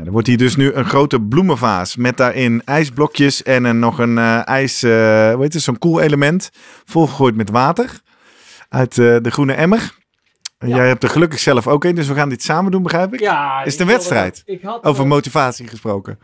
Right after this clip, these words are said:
Speaker 2: Ik wilde, eh, natuurlijk doe ik mee.
Speaker 1: Ja.
Speaker 2: En, eh, toen ik dit bedacht, had ik eigenlijk, ja, dit ga ik oefenen, want dit zal al iets met oefenen te maken hebben. Maar is me nog, eh, nee, eigenlijk, eh, dus ik ben, ik ben ook redelijk, eh, eh,
Speaker 1: Dit wordt jouw
Speaker 2: nieuw.
Speaker 1: eerste keer, de ijstest.
Speaker 2: Ja.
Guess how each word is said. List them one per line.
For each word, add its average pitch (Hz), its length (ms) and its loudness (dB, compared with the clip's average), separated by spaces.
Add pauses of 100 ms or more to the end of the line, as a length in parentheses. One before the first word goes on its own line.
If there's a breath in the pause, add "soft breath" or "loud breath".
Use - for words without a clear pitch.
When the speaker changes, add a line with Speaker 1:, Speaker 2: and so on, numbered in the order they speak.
Speaker 2:
Ik 143 180 -2
wilde, 147 340 4
eh, 127 60 4
natuurlijk 123 540 2
doe 117 160 -2
ik 110 100 -2
mee. 151 380 2 (180)
Speaker 1:
Ja. 117 300 -2 (200)
Speaker 2:
En, 151 260 2
eh, 143 80 4
toen 160 260 2
ik 127 100 -2
dit 135 140 0
bedacht, 127 340 -2
had 135 100 -4
ik - 80 -12
eigenlijk, 123 300 -4
ja, 131 120 -4
dit 135 140 -4
ga - 160 -2
ik - 200 -6
oefenen, 160 420 2
want 139 160 0
dit 117 200 -2
zal 131 340 0
al 104 200 -4
iets 143 220 -2
met 110 180 -8
oefenen 160 320 -8
te 156 100 -4
maken 143 420 2
hebben. 147 260 0 (1000 loud breath)
Maar 247 280 2
is 269 120 -4
me 254 80 2
nog, 226 200 4
eh, 220 200 4
nee, 214 260 2
eigenlijk, 156 340 0
eh, 135 200 2
dus 156 160 -4
ik 175 80 -8
ben, 170 260 0
ik 160 140 -6
ben 185 140 2
ook 180 200 -2
redelijk, 151 520 -4
eh, 131 480 -6
eh, 120 60 -4
Speaker 1:
Dit 135 120 2
wordt 151 160 0
jouw - 100 4
Speaker 2:
nieuw. 180 80 6
Speaker 1:
eerste 175 220 0
keer, 123 240 -2
de 117 60 -2
ijstest. 113 580 0
Speaker 2:
Ja. - 60 -20